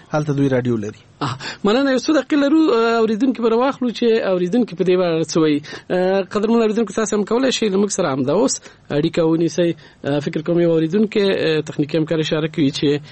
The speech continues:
Speaker 2: د تلیفون په کرښه دی. بله، مهرباني وکړئ. بله، ازادي راډیو ده، مهرباني. هلو. آ،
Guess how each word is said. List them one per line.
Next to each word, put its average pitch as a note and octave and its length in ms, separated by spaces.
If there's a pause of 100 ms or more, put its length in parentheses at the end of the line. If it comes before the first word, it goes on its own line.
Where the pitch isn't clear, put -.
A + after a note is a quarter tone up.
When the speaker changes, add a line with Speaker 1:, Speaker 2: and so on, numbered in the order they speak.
(340)
Speaker 2:
د A4 120
تلیفون C#3+ 360
په C#3+ 40
کرښه C3 260
دی. C3+ 120
بله، G#3+ 180
مهرباني G#3+ 360
وکړئ. C3 240 (2750)
بله، G3 260
ازادي G#3 300
راډیو G#3+ 240
ده، G3+ 100
مهرباني. F3 420 (3500)
هلو. D3+ 280 (1600)
آ، C#3 60